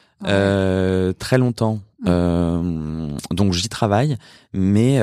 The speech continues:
Speaker 2: euh, ouais, je, je, je repensais du coup à ça en repensant à, à cette tempête et, et aux ruptures et aux, tous les trucs qui sont hyper durs, euh, peu importe l'échelle, pour chacun,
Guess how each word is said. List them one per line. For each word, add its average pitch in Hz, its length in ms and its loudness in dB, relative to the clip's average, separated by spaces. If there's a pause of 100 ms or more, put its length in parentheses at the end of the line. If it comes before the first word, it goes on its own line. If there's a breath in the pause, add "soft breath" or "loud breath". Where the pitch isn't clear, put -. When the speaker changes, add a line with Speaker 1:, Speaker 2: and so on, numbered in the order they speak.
Speaker 2:
euh, 90 400 2
ouais, 123 260 2
je, 107 220 -4
je, 87 160 -6
je 90 120 -8
repensais 101 420 -6
du 101 120 -8
coup - 140 -2
à 95 80 0
ça 107 260 -2
en 98 160 -4
repensant 98 560 -10
à, 82 180 -10 (420 soft breath)
à - 80 -8
cette - 260 -6
tempête 98 560 -2
et, 78 760 0 (460 loud breath)
et 87 140 4
aux 87 100 2
ruptures 92 640 0
et 87 80 2
aux, 85 80 2
tous - 240 -6
les 110 80 0
trucs 110 160 -2
qui - 80 -8
sont 92 220 -4
hyper 104 400 0 (500)
durs, 95 540 0
euh, 80 160 0 (260 soft breath)
peu 98 80 0
importe - 260 -2
l'échelle, 117 460 0 (340 soft breath)
pour 92 120 -8
chacun, 113 360 0